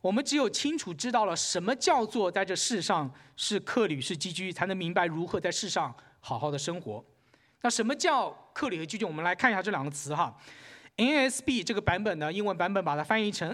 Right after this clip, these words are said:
aliens and strangers，N I V翻译成 foreigners and exiles。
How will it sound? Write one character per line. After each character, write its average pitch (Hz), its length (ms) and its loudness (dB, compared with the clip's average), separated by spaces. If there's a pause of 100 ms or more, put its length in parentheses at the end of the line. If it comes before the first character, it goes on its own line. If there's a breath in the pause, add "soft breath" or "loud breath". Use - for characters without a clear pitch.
aliens 240 420 0
and 165 200 -2
strangers，N 220 800 -2
I 240 120 4
V 254 180 0
翻 240 240 2
译 220 60 2
成 185 340 -2 (500 loud breath)
foreigners 262 500 4
and 185 300 -2
exiles。 - 600 -2